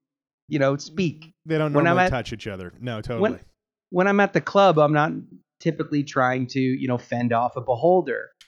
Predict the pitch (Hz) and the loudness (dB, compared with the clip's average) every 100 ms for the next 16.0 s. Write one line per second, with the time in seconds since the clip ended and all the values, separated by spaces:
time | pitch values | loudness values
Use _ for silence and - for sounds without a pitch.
0 | - 143 190 190 135 131 110 95 _ - | -6 0 2 2 0 -4 -4 -10 _ -8
1 | 113 131 135 131 110 101 104 123 120 135 | -2 4 6 6 4 -4 -8 -8 -4 -2
2 | 127 110 98 98 98 98 98 _ 117 117 | -2 -4 -6 -10 -10 -18 -20 _ -14 -12
3 | 95 87 135 131 127 113 190 - 165 135 | -8 0 4 4 2 0 -4 -2 -2 -2
4 | 139 151 147 139 156 151 143 127 117 - | -4 -2 -2 -2 -2 -2 -2 -4 -8 -10
5 | 131 123 113 98 - _ 110 110 104 101 | -10 -8 -10 -16 -20 _ -16 -14 -12 -14
6 | 98 - 101 101 101 101 98 98 104 - | -16 -16 -16 -14 -14 -12 -14 -14 -16 -16
7 | 107 104 98 98 92 _ - - 117 113 | -18 -18 -18 -20 -20 _ -14 -10 -10 -8
8 | - - - - - 156 - 143 151 139 | -10 -12 -14 -18 -18 -10 -8 -8 -12 -8
9 | 139 180 160 143 143 151 151 147 151 139 | -4 -2 -2 -4 -6 -6 -4 -2 -2 -2
10 | 127 117 - 117 - - 156 151 165 165 | -4 -8 -10 -14 -14 -6 -2 0 -2 -2
11 | 175 175 139 147 127 - 156 185 170 139 | -2 -4 -2 -2 -2 -4 -4 -4 -8 -4
12 | 139 135 135 139 135 127 113 117 85 - | -2 -2 -2 -4 -4 -6 -8 -12 -14 -18
13 | _ - _ - 165 160 - 214 - 185 | _ -20 _ 0 0 2 0 0 0 0
14 | 160 143 131 113 117 127 120 123 - 117 | 2 2 2 0 0 -2 -2 -6 -4 -4
15 | 117 107 113 113 120 127 - 113 113 | -4 -8 -10 -4 -2 -2 -2 -4 -2